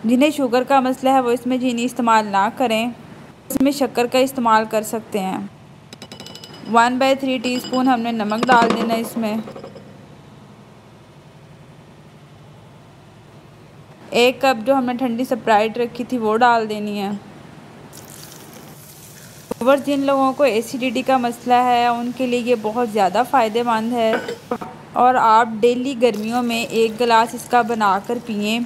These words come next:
तो आपके skin के भी सारे मसले solve हो जाएंगे, आपकी skin बहुत ज़्यादा fresh हो जाएगी।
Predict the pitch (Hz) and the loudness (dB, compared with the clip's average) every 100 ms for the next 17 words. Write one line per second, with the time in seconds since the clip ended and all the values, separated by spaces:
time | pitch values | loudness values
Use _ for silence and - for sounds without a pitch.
0 | - 262 - 214 208 - 254 - 226 226 | -4 0 4 4 2 -2 -6 -4 -4 0
1 | 240 233 269 233 214 233 220 220 233 240 | 0 0 0 2 2 0 -4 -4 -4 0
2 | 202 208 220 214 208 220 226 226 233 214 | 0 0 -2 -2 0 0 0 -2 0 0
3 | 220 - 247 - 226 226 214 240 226 214 | 0 -2 -10 -6 -4 0 0 0 0 0
4 | 226 233 233 240 - 202 - 160 156 - | -2 -2 -2 -2 -4 -6 -4 -6 -6 -10
5 | - | -14